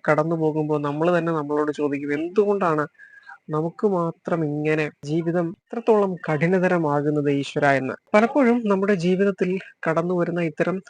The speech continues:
ദോഷങ്ങൾക്ക് പിന്നില് ജ്യോതിഷം പറയുന്നത് നവഗ്രഹങ്ങളിൽ ഒന്നായ ശനിദേവന്റെ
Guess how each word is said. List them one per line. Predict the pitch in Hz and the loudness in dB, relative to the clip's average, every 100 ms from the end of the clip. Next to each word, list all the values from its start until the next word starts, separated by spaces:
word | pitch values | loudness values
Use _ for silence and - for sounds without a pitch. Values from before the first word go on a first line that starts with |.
| 190 | 0
ദോഷങ്ങൾക്ക് | 160 151 - 180 175 170 180 | 2 2 0 0 0 -2 -2
പിന്നില് | 160 143 147 247 _ - - | -2 0 0 0 _ -16 -6
ജ്യോതിഷം | 156 165 180 214 - 233 | 2 4 6 4 2 0
പറയുന്നത് | 202 170 175 156 160 180 | 2 2 2 2 0 0
നവഗ്രഹങ്ങളിൽ | 156 151 156 165 160 175 170 165 | 0 0 -2 -4 -2 0 0 0
ഒന്നായ | 143 139 143 170 285 - - - - - - | -2 -2 2 0 0 -10 -14 -14 -14 -10 0
ശനിദേവന്റെ | 190 214 220 220 180 160 156 180 | 4 6 6 6 4 2 0 0